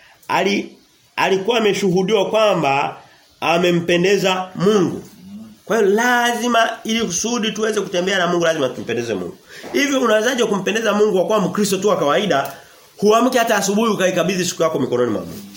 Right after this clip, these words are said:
Huamki asubuhi kumshukuru Mungu, "Mungu, nakushukuru nimeamka na afya, ninaenda kuanza shughuli zangu." Na kwamba Mungu uambatane na mimi katika njia zangu.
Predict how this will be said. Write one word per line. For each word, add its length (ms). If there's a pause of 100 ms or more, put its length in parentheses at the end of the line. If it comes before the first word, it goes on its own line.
(440)
Huamki 320
asubuhi 280
kumshukuru 300
Mungu, 240
"Mungu, 280
nakushukuru 440
nimeamka 420
na 120
afya, 240
ninaenda 280
kuanza 320
shughuli 280
zangu." 220 (760)
Na 120
kwamba 260
Mungu 340
uambatane 360
na 100
mimi 200
katika 260
njia 180
zangu. 220